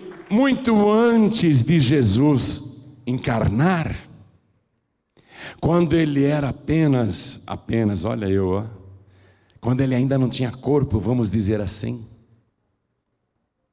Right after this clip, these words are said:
Imagine o privilégio de Josué de ter um encontro verdadeiro com o Senhor.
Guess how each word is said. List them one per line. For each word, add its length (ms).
Imagine 360
o 60
privilégio 760
de 180
Josué 720
de 140
ter 260
um 80
encontro 640
verdadeiro 1000
com 220
o 60
Senhor. 500